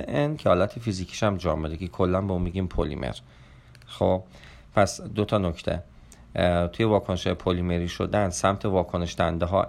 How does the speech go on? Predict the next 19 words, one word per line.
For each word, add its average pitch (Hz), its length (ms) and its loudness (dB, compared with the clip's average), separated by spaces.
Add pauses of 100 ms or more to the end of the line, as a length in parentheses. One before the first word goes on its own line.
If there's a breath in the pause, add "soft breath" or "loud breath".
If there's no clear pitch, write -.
(100)
N 90 320 0 (120)
ضریبه، 95 840 2 (380 loud breath)
سمت 107 420 2
فراودا 113 880 2
N 110 440 2
زیروند 90 760 2
یا 107 160 4
اندیسه. 78 720 -2 (560 loud breath)
حالت 104 400 6
فیزیکی 101 520 -2
مونومرها 87 720 2
گازه، 92 680 2 (300 loud breath)
حالت 98 360 4
فیزیکی 95 640 0 (180)
فراوردمون 85 840 4
که 90 120 -4
یه 82 60 0
پلیمره 87 640 0
جامده. 76 500 -4